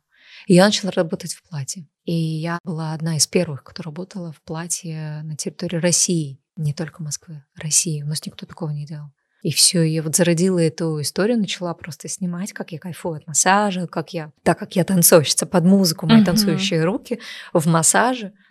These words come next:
Speaker 1: Вообще просто. Я выкладываю их, и каждый мне пишет: «Господи,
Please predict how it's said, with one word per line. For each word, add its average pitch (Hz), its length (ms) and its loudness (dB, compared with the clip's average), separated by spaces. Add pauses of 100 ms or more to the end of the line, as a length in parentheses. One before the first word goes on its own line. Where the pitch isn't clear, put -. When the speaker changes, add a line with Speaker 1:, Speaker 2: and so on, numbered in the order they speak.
Speaker 1:
Вообще 156 320 -6
просто. - 380 -12
Я 170 180 6
выкладываю 170 600 4
их, 143 100 -10
и 185 80 -6
каждый - 320 -6
мне 151 120 -6
пишет: 165 260 -6
«Господи, - 560 -10